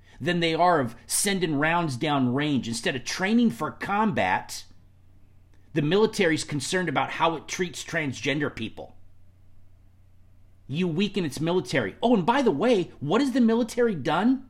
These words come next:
recently? They've kicked out those soldiers who were willing to die for their country, but who were unwilling to take a questionable shot.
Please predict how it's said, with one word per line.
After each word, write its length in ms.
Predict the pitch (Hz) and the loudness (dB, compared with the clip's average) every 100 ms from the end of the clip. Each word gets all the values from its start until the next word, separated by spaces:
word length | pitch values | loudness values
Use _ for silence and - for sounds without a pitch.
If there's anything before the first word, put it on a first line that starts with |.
| - | -4
recently? 560 | 240 240 254 285 277 - - - | -2 -2 -2 -2 -4 -10 -20 -14
They've 380 | 131 170 151 - | -4 -2 -2 -8
kicked 380 | - - 233 - | -2 0 0 -2
out 500 | 220 190 - - - - - - - - - | -2 -2 -4 -10 -18 -18 -20 -20 -20 -18 -6
those 320 | 120 165 202 | 2 2 2
soldiers 920 | - - 226 226 131 107 95 131 - - - | -2 2 4 2 -2 -6 -6 -8 -12 -16 -6
who 120 | - | 0
were 120 | 165 | 4
willing 420 | 143 135 196 208 135 | 4 4 2 2 -2
to 100 | 113 | -6
die 420 | 95 101 165 240 | -6 0 2 2
for 180 | 233 220 | 2 0
their 200 | 220 214 | 2 0
country, 720 | - 202 190 - 101 98 113 - - - - - - | -4 -4 -4 -4 -4 -6 -10 -20 -20 -20 -20 -16 -6
but 160 | 151 | -4
who 120 | 123 165 | 0 0
were 200 | 139 - | 0 0
unwilling 540 | 170 202 180 147 147 123 | 0 0 0 2 2 0
to 80 | |
take 440 | 120 - 160 156 - | -2 -4 -4 -4 -6
a 120 | 117 | -8
questionable 1000 | 113 - 175 - - 180 151 165 165 156 - - - - | -8 -4 -4 -4 -6 -8 -6 -4 -6 -8 -20 -20 -20 -16
shot. 560 | - - 120 - - | -10 -4 -4 -4 -14